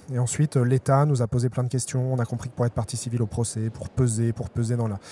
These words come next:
la mémoire, euh, il fallait être une association et être un peu institutionnel. Donc on l'a fait.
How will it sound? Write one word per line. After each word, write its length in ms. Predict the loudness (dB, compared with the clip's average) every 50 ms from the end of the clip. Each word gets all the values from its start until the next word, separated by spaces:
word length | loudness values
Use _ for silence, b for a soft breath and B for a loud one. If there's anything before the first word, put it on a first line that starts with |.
| B B B B -4
la 140 | -2 0
mémoire, 760 | 2 2 0 2 2 2 2 2 2 2 0 -2 -4 -4 -6 -4
euh, 280 | -2 -2 -2 -2 -2 -4
il 80 | -6 -2
fallait 180 | 0 2 4 4
être 180 | 4 2 2 0
une 80 | -2
association 520 | 0 -2 -2 -4 -4 -4 -4 -2 -2 0 0
et 20 |
être 120 | 0 -2
un 60 | -4 -2
peu 120 | 0 0
institutionnel. 580 | -2 -2 -4 -8 -10 -8 -6 -6 -6 -6 -6 -6
Donc 180 | -6 -4 -2
on 40 | -2
l'a 100 | -2 -2
fait. 300 | -2 -2 -2 -2 -2